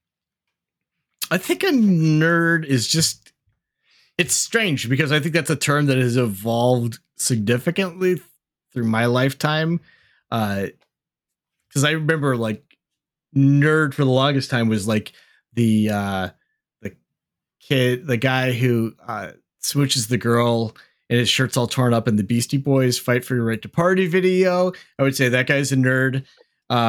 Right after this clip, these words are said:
I would say that, like, the titular nerds of the, the f-, series, uh, Revenge of the Nerds, those guys are nerds. Um, hasn't aged well. We'll s-, we'll say that. Um,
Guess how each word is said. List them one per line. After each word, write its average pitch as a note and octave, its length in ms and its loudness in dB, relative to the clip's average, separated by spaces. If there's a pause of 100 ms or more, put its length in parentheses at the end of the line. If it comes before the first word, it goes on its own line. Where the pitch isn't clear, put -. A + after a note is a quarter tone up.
I B2+ 100 2
would C3 180 2
say B2+ 280 0
that, A#2+ 360 -2
like, A#2 300 -2 (440)
the A#2+ 280 0 (220)
titular C#3 420 0
nerds B2+ 580 -2 (140)
of A2 320 0 (600)
the, A2+ 260 -2
the B2 140 -2
f-, - 200 -10 (360)
series, A2 540 -4 (160)
uh, F2+ 280 -4
Revenge G#2 360 -2
of G#2+ 60 -2
the G#2 60 -2
Nerds, A#2 360 0
those A#2 140 -4
guys B2+ 220 0
are C3 80 2
nerds. A#2 480 0
Um, F#2+ 280 -8 (840)
hasn't F3 220 2
aged E3 300 -2
well. F#2+ 380 -6
We'll G#2+ 140 -6
s-, - 240 -16
we'll G#2+ 140 -6
say A#2 220 -4
that. G#2 280 -4 (320)
Um, G#2+ 500 0